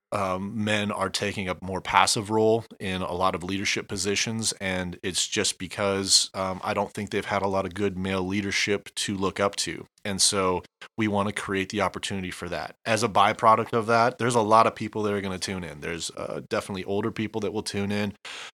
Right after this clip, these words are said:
women that'll tune in, and, and women have a lot of fantastic things that we can learn from as well. I'm learning a lot about empathy, um, from the female side. That's, you know, if you look at my personality type and the things that I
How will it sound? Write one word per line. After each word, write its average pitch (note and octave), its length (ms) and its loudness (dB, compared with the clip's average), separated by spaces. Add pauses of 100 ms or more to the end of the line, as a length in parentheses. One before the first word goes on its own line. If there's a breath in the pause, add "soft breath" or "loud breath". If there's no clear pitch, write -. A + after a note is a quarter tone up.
(120)
women G2+ 240 -2
that'll G2+ 220 -2
tune G#2 300 -6
in, G2+ 300 -8
and, F#2 300 -12
and G#2 140 -8
women A2+ 220 -2
have G#2 180 -2
a F2+ 80 -2
lot G2 320 0
of F#2 80 -4
fantastic F#2 680 -6
things F#2 300 -8
that F2 100 -10
we F#2 100 -6
can F#2 140 -8
learn F2+ 140 -4
from F2+ 220 -8
as E2+ 100 -8
well. E2+ 260 -2
I'm A2 160 0
learning A2 280 2
a F#2+ 40 0
lot G#2 200 2
about F#2+ 280 -2
empathy, B2 600 -4 (180)
um, F2+ 440 2 (140)
from G2 280 0
the F2+ 100 -4
female G2+ 360 -4
side. C#2 420 -4
That's, F#2+ 320 0 (200)
you G2 80 -6
know, F2+ 80 -4
if F#2 140 -6
you G2+ 60 -6
look G2 160 -2
at F#2 80 -4
my F2+ 120 -4
personality F#2+ 560 -4
type G2+ 300 -4
and F#2+ 80 -10
the F2+ 60 -8
things F#2 280 -10
that E2+ 100 -6
I F2+ 180 -2